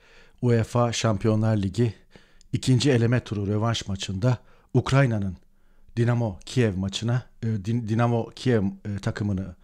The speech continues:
ağırlıyor. Takımın teknik direktörü Lucescu, bildiğimiz bir isim.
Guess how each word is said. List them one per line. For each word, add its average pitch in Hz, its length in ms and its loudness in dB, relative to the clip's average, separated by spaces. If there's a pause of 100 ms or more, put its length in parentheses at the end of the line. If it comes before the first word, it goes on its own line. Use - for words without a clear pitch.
(340)
ağırlıyor. 117 600 2
Takımın 113 440 -4 (160)
teknik 113 360 -4
direktörü 107 460 0 (720)
Lucescu, 131 580 0 (540)
bildiğimiz 98 520 -4
bir 98 100 -8
isim. 151 340 -2